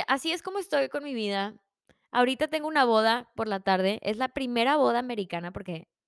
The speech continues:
este, aunque sí he estado viviendo aquí muchos años, de todos modos no he tenido muchas bodas así que tú digas de que, "Guau", o sea, todas las bodas que he tenido han sido de mis amigos mexicanos.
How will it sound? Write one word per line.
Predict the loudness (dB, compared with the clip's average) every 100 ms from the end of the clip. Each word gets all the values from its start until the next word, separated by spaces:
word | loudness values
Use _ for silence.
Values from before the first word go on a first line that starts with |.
| _
este, | -8 -8 -6 -6 -4 -4
aunque | -4 -2
sí | -2
he |
estado | 0 0
viviendo | 2 2 0
aquí | -2
muchos | -6 -4 -4
años, | -4 -4 -6 -10 _ _ _ _ _ _ -4
de | -2
todos | 0 0
modos | 0 0
no |
he | -2
tenido | 0 0 0
muchas | -2 -4 0
bodas | 0 0 -2
así | -8 -10 -8
que | -8
tú | -6 -6
digas | -6 -6
de | -8
que, | -8
"Guau", | -2 -2
o | -2
sea, | -2
todas | 0
las | 2
bodas | 2 -2 -4
que | -6
he |
tenido | -4 -2 -2
han | -4
sido | -4 -6
de |
mis | -6 -6
amigos | -8 -8
mexicanos. | -8 -8 -6 -4 -6 -10